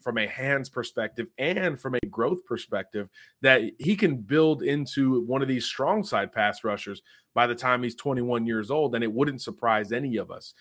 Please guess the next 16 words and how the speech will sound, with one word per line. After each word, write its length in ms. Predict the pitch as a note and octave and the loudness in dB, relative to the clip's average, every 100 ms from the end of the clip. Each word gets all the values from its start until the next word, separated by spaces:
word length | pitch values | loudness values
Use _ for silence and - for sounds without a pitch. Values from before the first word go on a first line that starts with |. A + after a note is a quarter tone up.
| _ | _
So 180 | - C3 | -2 0
it 80 | C3 | 2
would 140 | C3 | 2
be 160 | A#2+ C3+ | 2 2
about 300 | A#2+ A#2+ G#2 | 4 2 2
maintenance 500 | B2+ C#3 A2 G#2 G#2 | -2 -2 -4 -4 -6
at 140 | F#2+ | -4
that 260 | G2+ F2+ - | -2 -4 -6
point. 180 | F2+ - | -12 -10
Can 180 | A2 A#2 | -8 -6
you 80 | |
maintain 560 | A#2+ A#2+ A#2 C3 D3+ D3 | -2 -2 -2 -2 0 2
that 180 | A2+ G#2 | 0 0
great 240 | A2 G2 | -2 -2
first 220 | A2 G2+ | -4 -4
step? 240 | - G2+ | -2 -4